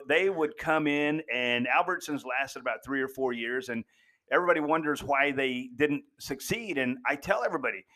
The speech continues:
you could go to H E B and find a can of pork and beans for thirty-eight cents. This is back in the nineties.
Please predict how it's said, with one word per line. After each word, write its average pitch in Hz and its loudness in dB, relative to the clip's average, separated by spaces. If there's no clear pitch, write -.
you 170 0
could 190 -4
go 226 4
to 220 0
H 214 -6
E 180 -6
B 139 -2
and 123 0
find 151 0
a 123 -4
can 147 0
of 123 -4
pork 147 0
and 143 0
beans 120 -4
for 95 -16
thirty-eight 113 -6
cents. - -18
This 160 -8
is 175 -6
back 147 4
in 143 2
the 123 4
nineties. - -8